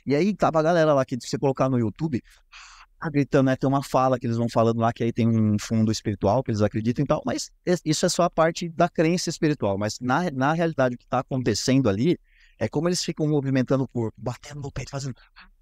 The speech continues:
várias vezes assim. Isso tá fazendo o quê? Tá produzindo emoção, tá colocando em um estado de guerra, né? Porque era um ritual de guerra deles. E o outro time ficava olhando assim, "Cara, o que esses caras tão fazendo, né?"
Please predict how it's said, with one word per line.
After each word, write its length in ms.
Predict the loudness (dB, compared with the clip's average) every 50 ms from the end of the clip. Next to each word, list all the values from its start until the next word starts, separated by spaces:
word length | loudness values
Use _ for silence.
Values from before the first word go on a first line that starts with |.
| -20 -20 _ _ _ _ _ _ _ _ -20 _ _ _ -8 -2 0
várias 320 | 2 4 4 4 2 2
vezes 160 | 2 0 0
assim. 320 | 0 -2 0 0 0 0 0 -4 _ _ _ _ _ _ _ _ -4
Isso 200 | -2 -2 -2 0
tá 100 | 0 -2 -2
fazendo 240 | -2 -6 -6 -6 -8
o 40 | -2
quê? 300 | 0 2 2 0 0 -4 _
Tá 100 | -16 -18
produzindo 400 | -16 -10 -6 -4 -2 0 0 2
emoção, 680 | 2 0 0 -2 -4 -6 -8 -4 -2 0 0 0 0 -2 _ _ -4
tá 120 | -4 -2
colocando 400 | 0 0 0 0 0 0 0 0
em 80 | 0 0
um 40 |
estado 520 | -2 -4 -6 -10 -6 -2 -2 0 0 -2 -4
de 140 | -6 -8 -8
guerra, 520 | -4 0 0 2 2 2 0 0 0 -2 -2 _ _ _
né? 160 | -4 -2 -2 -2
Porque 180 | -2 0 0
era 100 | 0 0
um 40 | 0
ritual 300 | -2 -4 0 0 0 2
de 100 | 2 0
guerra 260 | 0 0 0 0 0
deles. 320 | 0 0 0 0 -2 -4 -10 _ _ _ _ _ _
E 60 | -4 -2
o 60 | 0
outro 240 | 0 -2 -2 -4 -4
time 260 | -2 0 0 0 0
ficava 320 | -2 -2 0 0 0 0 0
olhando 380 | 0 2 2 2 2 2 0
assim, 400 | 0 -2 0 -2 0 0 0 -2 -4 _ _ -20 _ _ _ -4
"Cara, 240 | -4 -2 0 0 -2
o 40 |
que 60 | -2 -4
esses 220 | -6 -6 -6 -4
caras 260 | 0 0 2 2 0
tão 140 | 0 -4 -4
fazendo, 540 | 0 0 0 0 2 2 2 2 2 0 -2
né?" 160 | -2 -4 -6